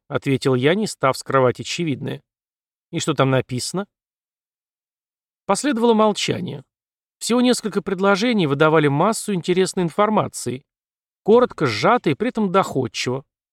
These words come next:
Вот это понимаю, мануал так мануал. Не талмуды в десятки страниц с мелким почерком для правильной эксплуатации дешевого электрического чайника с одной кнопкой на ручке. Экзарц-кристаллы, слепки душ великих и славных мастеров прошлого.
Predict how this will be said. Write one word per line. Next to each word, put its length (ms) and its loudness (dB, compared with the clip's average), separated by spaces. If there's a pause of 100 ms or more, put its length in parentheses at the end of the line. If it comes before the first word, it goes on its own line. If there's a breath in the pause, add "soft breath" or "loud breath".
(120)
Вот 160 0
это 140 2
понимаю, 560 2
мануал 480 2
так 200 -6
мануал. 520 2 (540)
Не 120 2
талмуды 540 2
в 60 0
десятки 400 -2
страниц 420 0
с 60 -10
мелким 340 0
почерком 520 -2
для 160 2
правильной 360 0
эксплуатации 640 -2
дешевого 460 2
электрического 600 -2
чайника 420 0
с 80 -4
одной 240 2
кнопкой 400 -4
на 120 2
ручке. 420 -6 (1600)
Экзарц-кристаллы, 1160 2 (280)
слепки 480 2
душ 280 -2
великих 440 -2
и 40 2
славных 440 0
мастеров 460 -2
прошлого. 540 -2